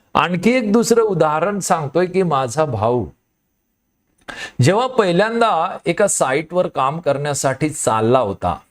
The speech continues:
as a engineer, तर तिथे गेल्यानंतर लक्षात आलं की इथे एक एक्सकॅव्हेशनचं काम आहे.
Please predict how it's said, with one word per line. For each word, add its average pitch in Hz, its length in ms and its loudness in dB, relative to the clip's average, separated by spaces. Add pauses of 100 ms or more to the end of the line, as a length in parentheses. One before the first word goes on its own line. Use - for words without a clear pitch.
(600)
as 107 220 0
a 131 60 4
engineer, 107 720 2 (1700)
तर 196 100 8
तिथे 214 300 4
गेल्यानंतर 220 960 2 (320)
लक्षात 165 480 2
आलं 175 220 2
की 196 300 -6
इथे 175 520 0
एक 170 200 -4
एक्सकॅव्हेशनचं 170 1000 0
काम 98 340 -2
आहे. - 400 -10